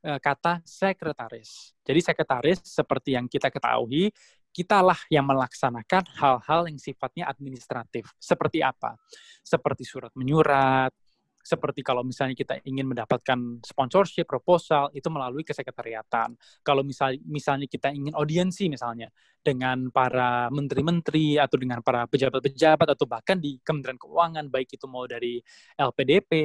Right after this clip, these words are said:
atau dengan, eh, Ibu Menteri Keuangan, itu yang menyusun surat itu dari kesekretariatan. Apabila kita ingin melaksanakan rapat-rapat nih, baik itu rapat-rapat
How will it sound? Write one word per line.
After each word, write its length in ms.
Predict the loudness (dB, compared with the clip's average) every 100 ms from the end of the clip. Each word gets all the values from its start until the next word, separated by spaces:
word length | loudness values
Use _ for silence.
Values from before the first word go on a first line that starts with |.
| 0
atau 240 | 0 2
dengan, 480 | 0 -2 -6 -8 -8 -12 _ _
eh, 220 | -4 -4 -4
Ibu 160 | -2 0 0
Menteri 240 | 0 0
Keuangan, 720 | 2 6 6 6 4 2 2
itu 240 | -2 0 0
yang 80 |
menyusun 400 | 0 -6 -6 -8
surat 240 | -8 -4 0
itu 80 | 2
dari 240 | 4 2
kesekretariatan. 880 | -2 -8 -8 -8 -8 -16 -10 -12 2
Apabila 560 | 2 4 0 0 -2
kita 240 | -4 -10 -10
ingin 160 | -8
melaksanakan 480 | -6 -6 -6 -10 -4
rapat-rapat 560 | -2 -2 0 -2 -2 -6
nih, 160 | -10 _ _ _ 0
baik 240 | 0 0
itu 120 | -4 -2
rapat-rapat 560 | -2 -4 -6 0 -2